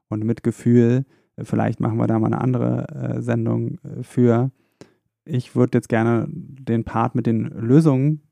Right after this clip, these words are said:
angucken, weil das ist wirklich ein großes Ding, weil so wie du es gesagt hast und wie auch in meiner, das meiner Erfahrung widerspiegelt ist, dass ungefragt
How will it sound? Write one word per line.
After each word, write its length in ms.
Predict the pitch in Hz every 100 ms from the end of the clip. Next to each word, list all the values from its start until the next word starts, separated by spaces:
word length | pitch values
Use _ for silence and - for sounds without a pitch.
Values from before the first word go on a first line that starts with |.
| _
angucken, 560 | 139 127 - 127 127
weil 120 | 113 107
das 220 | 127 147
ist 300 | 135 - 131
wirklich 480 | 127 135 123 123 _ _ _ -
ein 120 | 117
großes 480 | 110 117 120 117 - _ _ _ -
Ding, 360 | 113 107 107 -
weil 720 | 113 104 113 107 113 117 117
so 240 | 113 123 117
wie 60 | 117
du 60 |
es 100 | 113 - -
gesagt 480 | 123 107 110 156 -
hast 160 | 190 160
und 120 | 120
wie 160 | 120 113
auch 180 | 117 120
in 100 | 113
meiner, 420 | 107 131 127 - 147 - - 127
das 280 | 113 - -
meiner 280 | 107 120 147
Erfahrung 420 | 139 143 135 120
widerspiegelt 540 | 151 151 139 131 139
ist, 300 | - 156 - - _ _ -
dass 460 | 113 131 139 - _ _ _
ungefragt 680 | 151 170 165 - 123 123